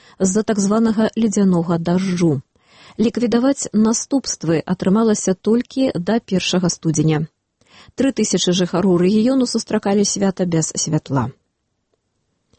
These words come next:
У Гішпаніі ад сённяшняга дня ўступае ў сілу новы антытытунёвы закон, паводле якога ў барах, кавярнях і рэстаранах краіны будзе забаронена паліць.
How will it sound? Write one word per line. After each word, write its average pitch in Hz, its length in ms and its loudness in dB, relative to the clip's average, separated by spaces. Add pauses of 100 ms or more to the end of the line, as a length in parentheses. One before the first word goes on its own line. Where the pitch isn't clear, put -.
(440)
У 247 120 0
Гішпаніі 240 640 2
ад - 160 -6
сённяшняга 220 580 0
дня 226 240 2
ўступае 254 460 0
ў 233 80 2
сілу 247 340 0
новы 240 460 2
антытытунёвы 214 960 0
закон, 202 400 0
паводле 196 400 0
якога 233 320 0
ў 202 180 -2
барах, 208 480 0
кавярнях 208 540 0
і 208 80 -2
рэстаранах 226 560 0
краіны 226 420 2
будзе 202 300 0
забаронена 196 580 2
паліць. 196 540 0